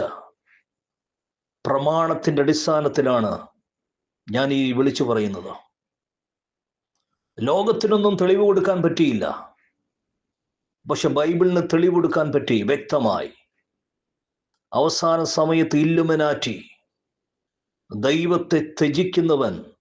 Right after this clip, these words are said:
ഈ ലോകത്തെ ഭരിക്കുമെന്നുള്ള വ്യക്തമായ സൂചന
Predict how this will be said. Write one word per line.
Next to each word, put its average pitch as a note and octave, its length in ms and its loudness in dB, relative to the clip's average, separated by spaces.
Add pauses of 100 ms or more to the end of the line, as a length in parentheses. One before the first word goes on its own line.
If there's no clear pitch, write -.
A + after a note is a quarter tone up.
(540)
ഈ C#3 260 2
ലോകത്തെ D#3 540 2
ഭരിക്കുമെന്നുള്ള D3+ 800 2
വ്യക്തമായ C#3 720 0
സൂചന A#2+ 460 0